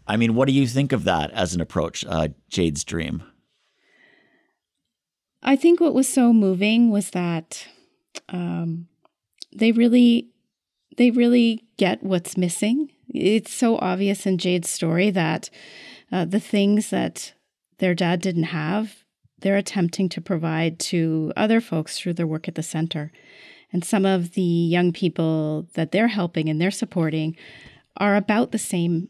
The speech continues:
Speaker 2: age, uh, you know, in their late teens that, uh, Jade's dad was when he had them, right? So it's, it, that connection is there. Um, they, they lived it,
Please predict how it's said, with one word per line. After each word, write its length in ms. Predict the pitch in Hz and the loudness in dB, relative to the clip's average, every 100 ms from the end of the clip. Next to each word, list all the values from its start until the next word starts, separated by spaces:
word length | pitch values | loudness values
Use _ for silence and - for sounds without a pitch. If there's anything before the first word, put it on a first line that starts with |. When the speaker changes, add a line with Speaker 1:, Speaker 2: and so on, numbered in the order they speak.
| _ | _
Speaker 2:
age, 580 | 208 269 233 165 - - 185 | 2 4 4 0 -10 -14 -12
uh, 120 | 175 175 | -10 -6
you 140 | 190 | -2
know, 120 | 180 | 0
in 100 | 175 | 2
their 100 | 180 | 2
late 260 | 190 202 - | 2 0 -2
teens 440 | 208 226 185 156 | 0 2 2 0
that, 400 | - 151 165 - - | -4 -6 -6 -8 -8
uh, 240 | 160 151 165 - - _ _ | -6 -8 -12 -20 -20 _ _
Jade's 340 | - 190 170 - | -4 -2 -2 -4
dad 260 | 175 220 | -2 -2
was 580 | 190 165 147 - - - _ _ _ _ _ | -2 -4 -4 -10 -18 -20 _ _ _ _ _
when 140 | 170 | 0
he 80 | 175 | 0
had 280 | 165 175 220 | 0 -4 -4
them, 220 | 143 143 | -6 -6
right? 280 | 151 185 240 | -4 -6 -4
So 360 | - 247 220 220 - - - _ | 0 2 0 -4 -16 -20 -20 _
it's, 560 | - 214 - - - - 359 _ _ - - | -4 -2 -4 -14 -16 -18 -20 _ _ -14 -8
it, 180 | - - | -4 0
that 180 | 233 | 0
connection 420 | 247 254 226 - 208 | 4 6 4 0 -2
is 180 | 175 | 0
there. 460 | - 208 196 143 143 _ _ _ _ - | -2 -2 -2 -4 -8 _ _ _ _ -8
Um, 260 | 180 160 156 | -4 -4 -2
they, 200 | 165 143 | -4 -2
they 180 | 175 | -2
lived 320 | 160 180 196 220 | 0 0 0 -2
it, 360 | 202 - - | -2 -2 -10